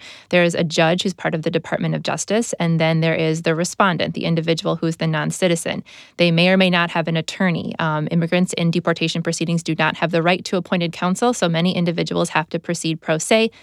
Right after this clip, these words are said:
even if they are a child or they're mentally ill or they're an asylum seeker.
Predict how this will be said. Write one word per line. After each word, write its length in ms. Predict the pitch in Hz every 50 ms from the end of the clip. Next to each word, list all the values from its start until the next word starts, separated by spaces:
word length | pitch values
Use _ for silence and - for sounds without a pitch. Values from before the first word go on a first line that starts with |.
| - - - -
even 200 | 196 185 190 185
if 80 | 185
they 140 | - 185 170 - -
are 240 | 180 180 190 196 -
a 60 | 185
child 480 | - - - 160 156 151 151 151 151 156
or 80 | 160
they're 120 | 160 160 156
mentally 420 | 160 160 156 156 - 180 165 -
ill 300 | - 170 175 170 170 165
or 140 | 165 165 160
they're 140 | 160 160 156
an 100 | 156 160
asylum 420 | 160 - - 156 151 151 151 156
seeker. 440 | 156 - - - - - - - -